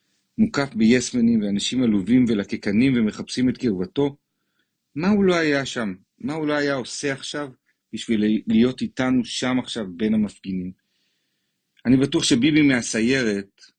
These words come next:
הצל של האיש עם השיער הסגול, שכבר עשורים חי עם מאבטחים באחוזות מוגנות, מקנא בזה שיש לנו את ישראל הזאת,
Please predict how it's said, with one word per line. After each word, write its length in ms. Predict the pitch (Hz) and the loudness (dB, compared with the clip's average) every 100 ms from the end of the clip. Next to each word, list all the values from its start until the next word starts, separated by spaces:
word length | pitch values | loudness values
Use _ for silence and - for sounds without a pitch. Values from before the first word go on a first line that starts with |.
| _ - | _ -18
הצל 400 | 110 - 151 147 | -14 -2 0 0
של 220 | 139 127 | 0 0
האיש 240 | 113 123 117 | 0 0 0
עם 80 | |
השיער 320 | 117 - 117 113 | -2 0 -2 -2
הסגול, 580 | - 98 104 117 113 110 _ _ _ _ _ _ _ _ _ _ _ _ _ | -4 -6 -2 0 0 -4 _ _ _ _ _ _ _ _ _ _ _ _ _
שכבר 320 | - 110 131 113 104 _ _ _ _ - | -12 -6 -4 -4 -8 _ _ _ _ -8
עשורים 580 | 113 - 127 127 208 139 | -4 -2 0 4 4 4
חי 320 | - 143 139 | -2 -2 0
עם 100 | 123 | 0
מאבטחים 600 | 117 104 - 107 - 131 113 | 0 -2 -6 -10 -4 -2 -2
באחוזות 540 | 104 - 95 123 123 | -2 -6 -4 -4 -2
מוגנות, 560 | 107 98 110 120 - - 113 | -2 0 0 0 -6 -8 -2
מקנא 400 | 110 117 117 139 | -2 0 0 0
בזה 300 | 123 104 123 | -2 -2 -4
שיש 440 | - 107 107 - | -4 -4 -4 -4
לנו 180 | 104 101 | -4 -4
את 100 | 104 | -4
ישראל 380 | - 95 98 92 | -6 -4 -2 -2
הזאת, 240 | 82 82 | -6 -12